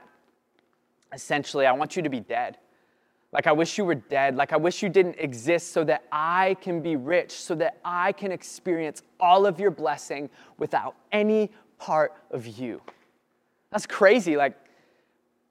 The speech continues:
but it sounds kind of familiar. Like, if you know the story of the Bible, in the garden, in the very beginning,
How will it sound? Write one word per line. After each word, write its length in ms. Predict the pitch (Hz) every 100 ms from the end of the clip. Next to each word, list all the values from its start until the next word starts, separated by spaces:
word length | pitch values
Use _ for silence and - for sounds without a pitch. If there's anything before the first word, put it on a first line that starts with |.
| _ -
but 100 | 208
it 80 | 196
sounds 300 | - 226 226
kind 220 | - 220
of 40 | 190
familiar. 520 | 190 165 196 220 156
Like, 180 | 151 170
if 140 | 175
you 80 | 185
know 120 | 202
the 60 | 208
story 280 | - 226
of 40 | 202
the 60 |
Bible, 500 | 151 - 180 208 190 185
in 160 | 180
the 60 | 175
garden, 520 | 127 175 180 202 185
in 100 | 180
the 80 | 170
very 300 | 139 190 214
beginning, 540 | 190 170 180 175 175